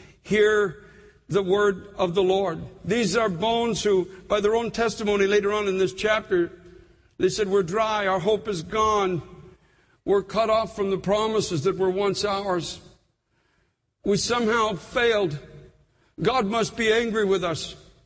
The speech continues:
And the Lord says, "No, Ezekiel, prophesy." That means speak to them or sing to them by divine power.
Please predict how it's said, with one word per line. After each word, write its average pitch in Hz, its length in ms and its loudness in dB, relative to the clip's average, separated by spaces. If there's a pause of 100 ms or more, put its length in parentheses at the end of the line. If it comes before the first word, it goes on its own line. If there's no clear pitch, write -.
(500)
And 196 80 -4
the 208 60 2
Lord 226 280 0
says, 190 240 -2
"No, 233 260 0
Ezekiel, 196 520 0 (360)
prophesy." 214 680 0
That 220 160 0
means 233 340 -2 (640)
speak - 540 -2
to 226 100 -2
them 180 400 0
or 202 160 2
sing 294 560 0
to 202 140 -4
them 190 200 0
by 208 140 0
divine 208 420 0
power. 202 440 0